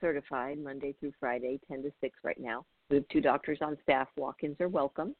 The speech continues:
And, um, we will hopefully, <clears throat> we'll see how things go, but we, we're hoping to go back to regular hours in May, at least open maybe Saturdays, but we'll see. Depends on how everything's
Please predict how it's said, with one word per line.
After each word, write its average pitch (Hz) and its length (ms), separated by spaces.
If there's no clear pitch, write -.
And, 139 760
um, 139 800
we 151 300
will 147 300
hopefully, 165 720
<clears throat> - 40
we'll 247 540
see 208 100
how 185 160
things 165 200
go, 151 260
but - 180
we, - 160
we're 185 80
hoping 208 320
to 143 120
go 139 120
back 135 260
to 135 80
regular 135 340
hours 127 260
in 127 80
May, 127 200
at - 60
least 196 240
open 135 240
maybe 127 280
Saturdays, 127 360
but - 100
we'll 240 240
see. 151 200
Depends 247 240
on 185 140
how 180 200
everything's 151 420